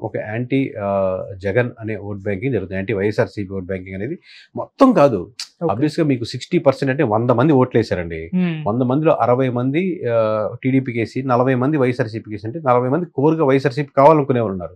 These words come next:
Speaker 2: అవును.
Speaker 1: అరవై మంది, ఆ, టీడీపీ కావాలనుకునే వాళ్ళు ఉన్నారు, ప్లస్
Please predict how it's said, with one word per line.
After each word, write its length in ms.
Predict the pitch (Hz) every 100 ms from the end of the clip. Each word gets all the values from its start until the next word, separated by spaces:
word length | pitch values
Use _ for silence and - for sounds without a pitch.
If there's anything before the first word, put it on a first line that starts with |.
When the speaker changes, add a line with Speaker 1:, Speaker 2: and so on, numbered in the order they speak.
| _ 175
Speaker 2:
అవును. 300 | 160 151 147
Speaker 1:
అరవై 220 | 139 151
మంది, 460 | 143 151 180 190 156
ఆ, 100 | 131
టీడీపీ 380 | 139 165 165 156
కావాలనుకునే 500 | 147 147 135 151 143
వాళ్ళు 220 | 147 196
ఉన్నారు, 320 | 165 147 196
ప్లస్ 260 | 202 185